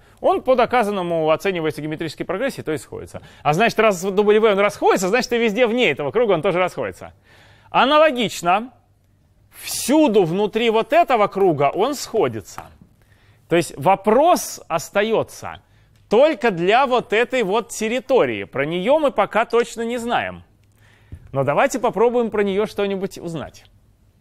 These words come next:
Давайте посмотрим на вот эту вот ось. На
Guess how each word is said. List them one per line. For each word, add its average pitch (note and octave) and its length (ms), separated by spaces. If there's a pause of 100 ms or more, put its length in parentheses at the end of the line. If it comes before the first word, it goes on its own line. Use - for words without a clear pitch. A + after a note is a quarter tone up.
(840)
Давайте A3 380
посмотрим G3 580
на A3+ 180
вот G3+ 180
эту A#3 200
вот F#3+ 220
ось. E3 360 (4000)
На D3 460